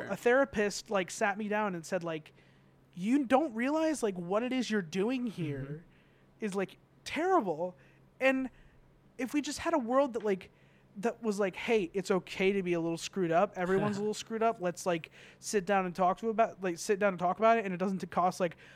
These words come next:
Speaker 2: a billion dollars
Speaker 1: Right.
Speaker 2: to get
Speaker 1: Oh my
Speaker 2: therapy,
Speaker 1: God.
Speaker 2: and, like, we could actually fund it
Speaker 1: Amen.
Speaker 2: because, like, you know, we
Speaker 1: <laughs>
Speaker 2: care about our country or something like
Speaker 1: If we
Speaker 2: that."
Speaker 1: cared about our citizens, yeah, each other,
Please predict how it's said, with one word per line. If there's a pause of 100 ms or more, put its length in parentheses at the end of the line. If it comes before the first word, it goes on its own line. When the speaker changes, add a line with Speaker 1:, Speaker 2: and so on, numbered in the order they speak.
(180)
Speaker 2:
a
billion
dollars
Speaker 1:
Right.
Speaker 2:
to
get
Speaker 1:
Oh
my
Speaker 2:
therapy,
Speaker 1:
God.
Speaker 2:
and,
like,
we
could
actually
fund
it
Speaker 1:
Amen.
Speaker 2:
because,
like, (240)
you
know,
we
Speaker 1:
<laughs>
Speaker 2:
care
about
our
country
or
something
like
Speaker 1:
If
we
Speaker 2:
that."
Speaker 1:
cared
about
our
citizens,
yeah, (260)
each
other,